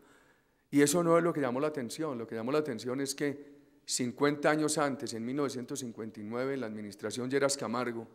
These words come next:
durante el Ministerio de Hacienda a cargo del doctor Hernando Agudelo Villa, el país había expedido la Ley ciento cincuenta y cinco, que se anticipaba muchísimo a estos desarrollos de los ordenamientos jurídicos de América Latina.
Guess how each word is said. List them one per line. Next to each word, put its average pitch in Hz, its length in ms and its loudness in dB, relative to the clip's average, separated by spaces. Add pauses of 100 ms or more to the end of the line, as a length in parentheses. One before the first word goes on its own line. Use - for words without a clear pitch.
(680)
durante 123 840 0 (600)
el 117 120 0
Ministerio 131 520 6
de 139 60 10
Hacienda 139 360 2
a 147 80 4
cargo 143 280 2
del 131 100 2
doctor 120 260 -2
Hernando 139 320 0
Agudelo 123 360 0
Villa, 131 300 -6 (720)
el 107 100 -10
país 127 280 4
había 156 180 4
expedido 139 400 0
la 135 140 2
Ley 123 160 0
ciento 143 340 -4
cincuenta 110 480 -10
y 101 40 -12
cinco, 139 420 -8 (1000)
que 120 140 0
se 113 400 0
anticipaba 120 680 2
muchísimo 139 560 -2
a 123 60 2
estos 135 240 -4
desarrollos 131 840 -2 (520)
de 123 120 0
los 113 160 2
ordenamientos 113 560 -2
jurídicos 127 440 -2
de 113 60 0
América 127 340 -4
Latina. 120 460 -8